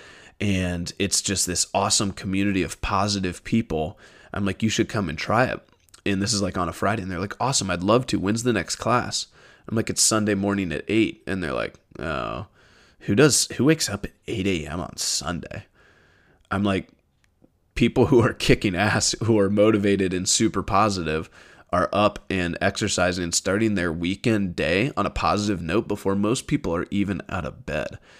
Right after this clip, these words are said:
And you know what? They're gonna be able to pop to the grocery when nobody's up yet, and there's not gonna be anybody there, so it's gonna take less time. And then they're gonna have stuff done by ten or eleven A M, and most people will have just maybe started to drink some coffee and read the newspaper.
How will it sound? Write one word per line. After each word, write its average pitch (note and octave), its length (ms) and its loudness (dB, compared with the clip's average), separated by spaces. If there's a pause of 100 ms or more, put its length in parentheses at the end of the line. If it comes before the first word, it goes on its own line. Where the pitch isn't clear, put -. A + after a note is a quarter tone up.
(280)
And - 80 -10
you F2 80 -4
know A2+ 120 2
what? B2+ 240 4
They're A2 100 2
gonna B2+ 120 2
be A#2 80 4
able F#2+ 120 2
to - 40 -6
pop G2 340 -2
to - 80 -8
the F2+ 60 -4
grocery G2 480 4
when F2 160 0
nobody's F2 460 0
up E2 180 -2
yet, A#1 220 -4
and D#2 80 -8
there's D2 160 -6
not E2+ 160 -2
gonna F#2+ 120 -2
be E2+ 120 -2
anybody F#2+ 360 0
there, E2+ 280 2
so - 100 -6
it's - 80 -10
gonna D#2 140 -6
take C#2+ 200 -8
less F2+ 400 0
time. F2 560 0 (480)
And F#2+ 140 -6
then G2+ 120 0
they're A#2+ 120 4
gonna A2+ 200 4
have G#2+ 360 0
stuff - 400 0
done F#2+ 300 -2
by D#2+ 120 2
ten G#2 300 -2
or G#2 80 2
eleven F2+ 400 0
A F#2 220 -2
M, A2 300 -2 (380)
and F2+ 140 -4
most G2 300 0
people F#2 240 0
will F2+ 160 -2
have D#2+ 80 -10
just F2 200 -4
maybe F2 220 -4
started F2 440 -2
to - 60 -12
drink E2 240 -6
some - 140 -6
coffee D#2+ 380 -2
and C2+ 100 -8
read D2+ 160 -6
the C#2 80 -8
newspaper. D2+ 720 -8